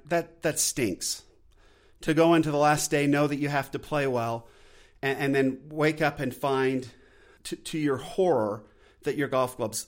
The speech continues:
that your golf clubs have been stolen. Your whole golf bag is gone.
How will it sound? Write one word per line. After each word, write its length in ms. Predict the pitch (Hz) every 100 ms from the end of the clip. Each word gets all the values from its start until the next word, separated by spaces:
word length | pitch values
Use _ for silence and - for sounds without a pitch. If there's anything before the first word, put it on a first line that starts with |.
| _
that 180 | 131 135
your 120 | 123
golf 240 | 123 117
clubs 200 | - 113
have 80 | 110
been 100 | 107
stolen. 400 | - 117 95 95 - _
Your 160 | 127 120
whole 240 | 175 165
golf 380 | 131 131 123 -
bag 300 | 117 113 107
is 160 | 113 104
gone. 420 | 107 98 98